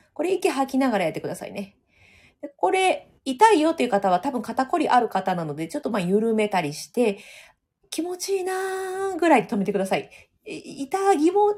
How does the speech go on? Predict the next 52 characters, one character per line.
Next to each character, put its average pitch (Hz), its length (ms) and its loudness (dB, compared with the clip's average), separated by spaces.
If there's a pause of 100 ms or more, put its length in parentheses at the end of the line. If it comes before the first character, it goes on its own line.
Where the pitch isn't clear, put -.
ち - 160 -4
い 381 80 4
い - 20 -6
か 339 160 -4
な 339 300 -8
ー 311 40 -8
ぐ 262 80 0
ら 185 120 4
い 160 40 0
で、 - 300 -8
痛 311 200 -2
い 247 100 0
痛 240 140 4
い 214 60 2
ま 165 100 -2
で 151 60 0
い 160 60 -4
か 185 120 -2
な 175 100 0
い 185 100 0
よ 202 100 -4
う 180 60 2
に 180 100 -6
し - 80 -12
て 165 100 -8
く - 80 -8
だ 151 100 -6
さ - 100 -4
い。 - 140 -12 (500)
も 294 60 4
う - 20 -6
一 - 20 -6
回 262 120 4
行 - 40 -4
き 202 60 -2
ま 196 80 2
し 196 100 -4
ょ 156 60 4
う。 - 140 -6 (240)
一 - 120 -20
回 151 140 -10
吸 143 200 -8
っ - 20 -10
て、 - 440 0 (340)
吐 262 240 -8
き 262 80 0
な 254 200 0
が 247 120 -2
ら 320 300 0
寄 175 140 -4
せ 156 260 -6
て、 - 500 -2